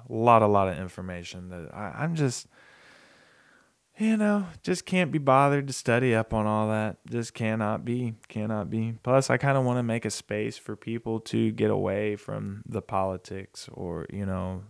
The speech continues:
the global messaging, elite, conspiracy, Illuminati, cabal, shenanigans, whatever.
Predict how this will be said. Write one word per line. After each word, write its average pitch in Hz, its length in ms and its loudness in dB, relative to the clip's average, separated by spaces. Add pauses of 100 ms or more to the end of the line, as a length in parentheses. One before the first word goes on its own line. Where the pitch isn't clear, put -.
(120)
the 92 300 -12 (1400)
global 98 880 -4 (120)
messaging, 90 1040 -10 (240)
elite, 92 540 -10 (460)
conspiracy, 90 1300 -8
Illuminati, 87 1300 -8
cabal, 85 920 -2
shenanigans, 82 1000 -8
whatever. 92 1000 2